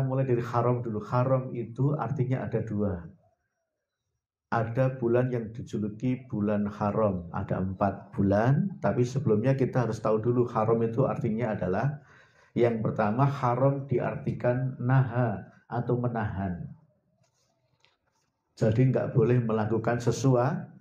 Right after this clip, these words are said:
sesuatu. Arti yang kedua adalah al-quds, artinya suci. Jadi bulan haram adalah bulan-bulan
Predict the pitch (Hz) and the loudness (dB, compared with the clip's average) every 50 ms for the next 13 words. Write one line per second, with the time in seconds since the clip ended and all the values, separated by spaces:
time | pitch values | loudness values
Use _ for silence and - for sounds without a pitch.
0 | _ _ _ - - - - 98 90 92 87 - - 107 107 95 87 85 - - | _ _ _ -14 -12 -8 -4 -2 -2 -2 -2 -2 -2 0 0 0 0 -2 -6 -14
1 | - - _ _ _ _ _ _ _ _ _ _ _ _ - 117 117 113 123 131 | -18 -20 _ _ _ _ _ _ _ _ _ _ _ _ -2 -2 0 0 2 2
2 | 127 120 120 120 - 120 - - 123 139 147 139 131 120 123 127 135 - 127 123 | 2 2 0 0 -2 -2 0 2 4 4 4 4 4 2 2 2 2 2 2 2
3 | 127 123 - - 156 151 147 - - - - - _ _ _ _ _ _ _ _ | 2 2 2 2 2 2 2 0 -4 -12 -18 -20 _ _ _ _ _ _ _ _
4 | _ _ _ _ _ _ _ _ _ _ _ _ 110 110 113 117 127 113 117 123 | _ _ _ _ _ _ _ _ _ _ _ _ -8 -6 -4 -4 -2 -2 0 0
5 | 120 120 - - 135 135 139 - - - - - - - _ _ _ _ _ _ | 0 0 0 0 0 0 0 0 -4 -4 -4 -6 -8 -14 _ _ _ _ _ _
6 | _ _ _ _ _ _ _ _ _ _ _ _ _ _ _ _ - 117 104 101 | _ _ _ _ _ _ _ _ _ _ _ _ _ _ _ _ -2 0 2 4
7 | 131 127 - 127 120 120 127 - 110 107 - - - 113 110 113 123 139 151 151 | 2 2 4 4 6 6 6 4 2 -2 -4 -4 -2 -2 0 2 2 2 2 2
8 | 151 - 110 101 98 98 101 107 131 156 151 147 - _ _ _ _ _ _ _ | 0 -2 -6 -6 -6 -4 -4 -2 -2 -2 -2 -4 -6 _ _ _ _ _ _ _
9 | _ _ _ _ _ _ _ _ - 123 123 120 120 117 113 113 113 110 113 110 | _ _ _ _ _ _ _ _ 0 2 2 4 4 2 0 -4 -6 -4 -2 -2
10 | 107 107 110 120 131 143 151 151 180 196 202 - | 0 0 2 2 4 4 2 2 0 -4 -6 -10